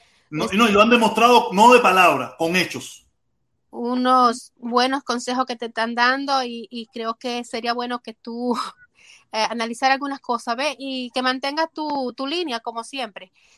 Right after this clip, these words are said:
Speaker 2: Porque
Speaker 1: Exactamente.
Speaker 2: siempre te acepté con tu línea y, y sigo ahí.
Speaker 1: Pero mira, yo también te acepto como eres. <laughs>
Speaker 2: Bueno, yo soy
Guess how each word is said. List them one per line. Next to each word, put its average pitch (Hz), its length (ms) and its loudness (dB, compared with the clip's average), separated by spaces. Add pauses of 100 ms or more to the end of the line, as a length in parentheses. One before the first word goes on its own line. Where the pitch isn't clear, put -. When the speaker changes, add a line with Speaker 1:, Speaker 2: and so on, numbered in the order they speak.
Speaker 2:
Porque - 200 -4
Speaker 1:
Exactamente. 127 340 -8
Speaker 2:
siempre 277 220 -4
te 277 100 -2
acepté 269 580 -2
con 269 160 -4
tu 254 120 -10
línea 339 500 -4
y, 247 560 -8
y 233 140 -10
sigo 262 320 -2
ahí. 262 160 4
Speaker 1:
Pero 359 100 0
mira, 254 260 4 (280)
yo 170 100 4
también 208 260 4
te 240 60 4
acepto 240 400 2
como 190 260 -2
eres. - 380 -6 (140)
<laughs> - 2000 0
Speaker 2:
Bueno, 311 200 4
yo 330 200 4
soy 370 120 -8